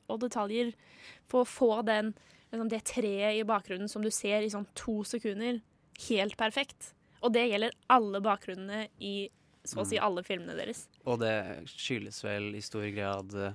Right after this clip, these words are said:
Speaker 2: arbeidsmoralen til Hayao Miyazaki, frontmannen av det hele, da.
Speaker 1: På godt
Speaker 2: Som
Speaker 1: og vondt.
Speaker 2: er, ja, som, ja, på godt og vondt,
Speaker 1: Ja,
Speaker 2: ja.
Speaker 1: jeg har
Speaker 2: Det
Speaker 1: hørt
Speaker 2: er
Speaker 1: han er
Speaker 2: akkurat
Speaker 1: litt vanskelig å jobbe med, eller han
Speaker 2: Ja.
Speaker 1: er perfeksjonist i hvert fall.
Speaker 2: Nettopp.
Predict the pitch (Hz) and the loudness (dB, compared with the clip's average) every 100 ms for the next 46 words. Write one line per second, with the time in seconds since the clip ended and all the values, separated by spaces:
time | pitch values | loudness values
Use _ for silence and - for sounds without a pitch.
0 | - 110 98 92 - 101 95 92 90 98 | 0 0 0 -6 -8 -6 -4 -4 -4 -8
1 | - 101 95 104 104 98 92 95 - 95 | -6 -6 -6 -4 0 0 0 -6 -6 -6
2 | - 107 - 90 - - 92 95 95 92 | -6 -6 -4 -4 -6 -8 -6 -2 -2 -2
3 | 98 98 104 113 - _ _ _ _ - | -2 -2 -2 -4 -10 _ _ _ _ -10
4 | - 220 104 98 95 - - - - 107 | -6 -4 -4 -4 -4 -6 -8 -10 -4 -4
5 | 104 104 - 107 113 92 - 143 220 226 | -4 -8 -6 -2 -2 -2 -4 2 6 8
6 | 233 240 214 277 262 254 254 233 233 220 | 8 6 6 6 6 6 4 2 0 0
7 | 208 196 226 220 226 220 240 - 226 240 | 0 0 4 6 4 4 -4 -4 -4 -4
8 | 233 - 240 226 196 202 120 110 107 - | -4 -4 -6 -6 -6 -4 -4 -4 -6 -8